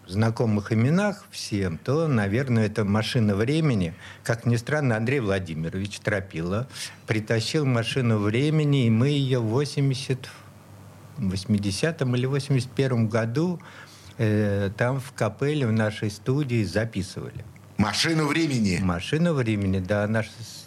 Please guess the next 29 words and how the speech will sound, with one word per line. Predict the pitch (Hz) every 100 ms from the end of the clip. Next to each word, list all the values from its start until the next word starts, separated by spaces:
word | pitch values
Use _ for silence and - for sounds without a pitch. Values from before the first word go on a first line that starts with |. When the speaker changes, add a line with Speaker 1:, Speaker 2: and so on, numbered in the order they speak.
| -
Speaker 1:
старейший | - 92 92 92 87
звукорежиссер | 85 92 92 92 92 95 - 131 123
Виктор | 95 90 - 92
Динов | 85 95 156 170 147 113
и | 98
записал | 104 101 113 160 160
все | - 120 113
эти | 104 95
повороты, | - 95 101 117 151 147 120 113 - - - - - - - -
развороты | 98 98 92 98 104 127 123 98 92
и | 87
все. | - 98 98 - - - - -
Speaker 2:
Это | 143 165
Speaker 1:
Все, | -
Speaker 2:
все | 214
Speaker 1:
все. | 202
Speaker 2:
было | 202 185
записано | 190 190 220 175
на | 170
"Мелодии"? | 185 208 262 214 143 110 101
Speaker 1:
На | 170
"Мелодии", | 208 226 214 170
но | 180
это | 196 170
не | 170
для | 156 147
пластинки. | 151 156 - 135 120 -
Это | 92 95
Тропила | 123 131 131 147 175 175 156